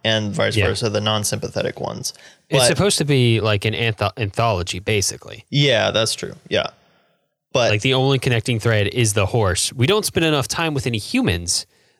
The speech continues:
Speaker 2: though, to really get much more than, like, a shallow
Speaker 1: Mm-hmm.
Speaker 2: glimpse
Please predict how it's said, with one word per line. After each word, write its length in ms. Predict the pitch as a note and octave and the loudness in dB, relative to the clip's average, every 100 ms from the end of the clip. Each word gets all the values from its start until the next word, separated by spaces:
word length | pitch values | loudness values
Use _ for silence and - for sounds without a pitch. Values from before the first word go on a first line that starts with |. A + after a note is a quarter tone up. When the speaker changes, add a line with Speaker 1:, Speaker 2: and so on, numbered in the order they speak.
| - | 0
Speaker 2:
though, 160 | A#2 | 2
to 160 | A2 - | 2 0
really 600 | G#2+ A#2+ A#2 A2 G#2 F#2+ _ _ _ _ _ _ _ _ - | 0 4 4 4 4 0 _ _ _ _ _ _ _ _ 0
get 200 | C3 C3 | 0 2
much 300 | A#2+ B2 - | -2 0 0
more 180 | A#2+ A#2+ | 2 4
than, 160 | B2 | 4
like, 160 | G#2+ G#2+ | 2 2
a 60 | |
shallow 560 | F#2+ - A#2+ A#2 A2+ G#2 | 0 0 0 2 2 2
Speaker 1:
Mm-hmm. 80 | G2+ | 0
Speaker 2:
glimpse 420 | G#2 G#2+ G#2 - | -2 -2 -2 -4